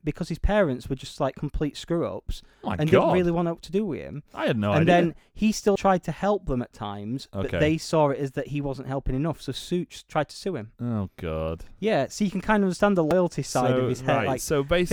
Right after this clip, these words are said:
Speaker 2: basically,
Speaker 1: stuff.
Speaker 2: it's a l-, deep-seated psychological issue that you can't trust anyone, and
Speaker 1: Yeah.
Speaker 2: he doesn't accept anyone that tries to help him or tries to befriend him.
Speaker 1: Yeah.
Speaker 2: And there's obviously been things that have caused him to do that, but, like, I mean, come on.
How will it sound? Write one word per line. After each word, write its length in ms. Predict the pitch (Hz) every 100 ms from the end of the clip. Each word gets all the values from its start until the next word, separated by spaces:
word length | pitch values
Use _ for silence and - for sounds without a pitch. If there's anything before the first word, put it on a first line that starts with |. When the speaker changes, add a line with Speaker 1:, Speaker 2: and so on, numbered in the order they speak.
| 202 -
Speaker 2:
basically, 240 | 147 135
Speaker 1:
stuff. 360 | 101 113 113 -
Speaker 2:
it's 220 | 143 139
a 20 | 147
l-, 300 | 143 143 143
deep-seated 520 | 175 156 - 151 135
psychological 720 | - 135 127 135 135 131 131 135
issue 280 | - 85
that 100 | 85 64
you 140 | 107 -
can't 260 | 120 104
trust 320 | - 131 - 123
anyone, 320 | 110 104 101
and 60 | 104
Speaker 1:
Yeah. 40 |
Speaker 2:
he 60 | 104
doesn't 280 | 113 107 110
accept 480 | 110 - 123 -
anyone 320 | 107 104 101 98
that 120 | 82
tries 260 | 113 104 98
to 100 | 101
help 220 | 104 -
him 140 | 98
or 60 | 95
tries 260 | - 101 -
to 80 | 101
befriend 460 | 110 - 139 117
him. 160 | 80 95 _ _ _ -
Speaker 1:
Yeah. 220 | - 196 107 - -
Speaker 2:
And 120 | 143
there's 160 | 131 127
obviously 300 | 127 117 127
been 200 | 117 110
things 320 | 120 110 104
that 180 | 104 101
have 300 | 98 101 - - _ _ -
caused 280 | 120 110 113
him 100 | 107
to 120 | 101
do 260 | 107 107
that, 300 | 107 110 107 -
but, 220 | 110 60
like, 380 | 98 107 104 - - _ _ _ _ _
I 60 | 170
mean, 220 | 175 170 -
come 680 | - - - 160 123 95
on. 600 | 92 92 87 85 80 82